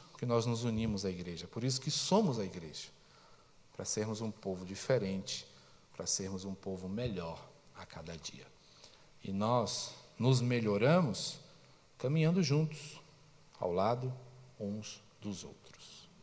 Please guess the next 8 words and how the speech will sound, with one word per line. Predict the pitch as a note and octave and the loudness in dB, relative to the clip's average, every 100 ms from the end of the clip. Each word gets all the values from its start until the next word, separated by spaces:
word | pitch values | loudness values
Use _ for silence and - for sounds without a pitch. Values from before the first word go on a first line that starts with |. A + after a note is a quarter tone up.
| - - - - - - - - - - - - - - | -20 -20 -20 -20 -20 -20 -20 -20 -20 -20 -20 -20 -20 -8
Parafraseando | - F#2 - G2+ G#2 G2+ A2 A2+ | -4 -4 -2 2 2 4 4 4
aqui, | G#2+ - C3 D3 - - - - - - - - - - - - | 2 2 4 4 0 -14 -16 -20 -20 -20 -20 -20 -20 -20 -20 -8
Eclesiastes | G2 - G#2 G2 G2+ G#2 - - | -8 -2 -2 2 2 2 0 -2
quatro, | - A#2 B2 C3 E3+ G3 G#3+ - - - - - - - - - - | 2 6 6 6 2 2 0 -8 -20 -20 -20 -20 -20 -20 -20 -20 -16
juntos | - F#2+ B2 A2+ F2+ - - | -10 -2 0 0 -2 -8 -6
será | - F#2+ F#2+ | -4 -4 -4
sempre | - E2 D#2 D#2+ | -4 -6 -8 -10
melhor. | E2 D#2 - | -10 -10 -14